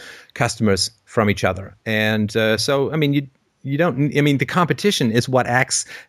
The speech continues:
as the brake to bad business practices. They will broadcast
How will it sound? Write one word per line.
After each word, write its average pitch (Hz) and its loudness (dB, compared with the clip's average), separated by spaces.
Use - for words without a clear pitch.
as 131 0
the 117 2
brake 113 0
to 117 -2
bad 107 0
business 110 0
practices. 110 -2
They 123 2
will 117 2
broadcast 110 -2